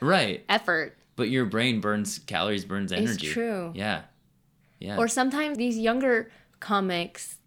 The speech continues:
Speaker 2: they don't know how to shut up because they have, like, three roommates and they're always talking and
Speaker 1: Oh,
Speaker 2: they're
Speaker 1: yeah.
Speaker 2: always engaging. And
Speaker 1: Yeah.
Speaker 2: it's just like,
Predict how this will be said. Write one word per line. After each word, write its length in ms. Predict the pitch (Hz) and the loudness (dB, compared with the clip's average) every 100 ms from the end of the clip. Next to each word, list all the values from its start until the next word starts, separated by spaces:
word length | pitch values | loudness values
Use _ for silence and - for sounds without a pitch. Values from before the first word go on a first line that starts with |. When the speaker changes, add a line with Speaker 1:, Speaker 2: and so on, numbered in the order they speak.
| - | -4
Speaker 2:
they 240 | 196 247 | 0 2
don't 280 | 247 254 - | 4 2 2
know 400 | 220 220 240 285 | 2 4 4 2
how 140 | 233 | 0
to 60 | 208 | 0
shut 240 | 190 214 196 | 0 0 0
up 140 | 196 | 0
because 360 | 202 208 202 175 | -2 -2 -4 -4
they 220 | 214 226 | -2 0
have, 180 | 233 233 | 2 2
like, 200 | 233 - | 2 2
three 180 | 285 311 | 2 4
roommates 560 | 320 339 320 285 233 233 | 6 6 6 4 4 4
and 140 | 226 | 4
they're 100 | 262 | 6
always 360 | 302 359 370 339 | 8 8 6 4
talking 320 | 277 320 320 | 6 6 6
and 160 | 294 - | 4 6
Speaker 1:
Oh, 20 | |
Speaker 2:
they're 120 | 294 | 8
Speaker 1:
yeah. 60 | 359 | 10
Speaker 2:
always 220 | 359 339 | 8 6
engaging. 600 | 302 294 330 285 277 233 | 6 6 6 6 6 6
And 120 | 226 | 8
Speaker 1:
Yeah. 80 | 247 | 6
Speaker 2:
it's 100 | 247 | 4
just 200 | 285 277 | 2 4
like, 180 | 277 | 4